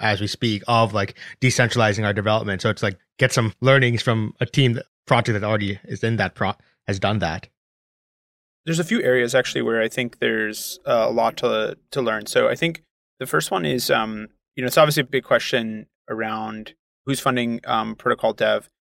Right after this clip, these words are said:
Speaker 2: who's capable of doing protocol dev, what's the barrier to entry,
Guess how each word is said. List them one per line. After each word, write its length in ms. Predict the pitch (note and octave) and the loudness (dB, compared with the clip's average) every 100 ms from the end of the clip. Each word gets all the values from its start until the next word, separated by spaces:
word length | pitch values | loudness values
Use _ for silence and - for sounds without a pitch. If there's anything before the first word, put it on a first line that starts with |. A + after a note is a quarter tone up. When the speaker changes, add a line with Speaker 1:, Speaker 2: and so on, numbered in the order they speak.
| _ | _
Speaker 2:
who's 260 | C#3 C#3 - | 0 0 0
capable 560 | C#3+ C#3 C3+ D3 D3 | -2 2 2 2 2
of 100 | D3+ | -4
doing 220 | C#3 D3 | -2 -2
protocol 240 | C#3 D3+ C#3+ | 2 6 6
dev, 100 | C#3 | 6
what's 180 | C3 - | 4 2
the 80 | |
barrier 300 | B2+ A#2 A#2 | 0 2 2
to 160 | A#2+ - | 0 -4
entry, 540 | A2+ - B2+ B2 B2+ | -6 -2 0 0 -2